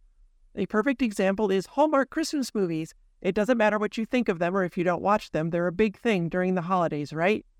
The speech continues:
And since two thousand one, Hallmark has made almost three hundred Christmas romance movies. The first one to star two women and have a lesbian kiss was released in December of twenty twenty-three.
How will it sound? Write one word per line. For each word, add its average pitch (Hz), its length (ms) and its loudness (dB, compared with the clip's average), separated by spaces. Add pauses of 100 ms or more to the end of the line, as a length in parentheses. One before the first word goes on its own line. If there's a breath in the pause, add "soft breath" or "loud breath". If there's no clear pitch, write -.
(360)
And 170 140 -4
since 269 320 0
two 269 160 -2
thousand 240 460 0
one, 165 220 -2
Hallmark 214 480 0
has 208 140 -6
made 180 320 0
almost 180 420 0 (180)
three 233 460 2
hundred 190 460 0
Christmas 180 580 -4
romance 196 460 0
movies. 151 480 -8 (440)
The 185 100 -2
first 247 500 0
one 220 280 2
to 196 80 -4
star 196 420 0
two 254 280 -2
women 185 360 2
and 185 100 0
have 175 220 -2
a 170 80 -2
lesbian 208 540 0
kiss 185 300 -2
was 180 160 -4
released 185 420 0
in 190 120 2
December 214 600 2
of 220 240 -4
twenty 196 460 -2
twenty-three. 165 1000 -4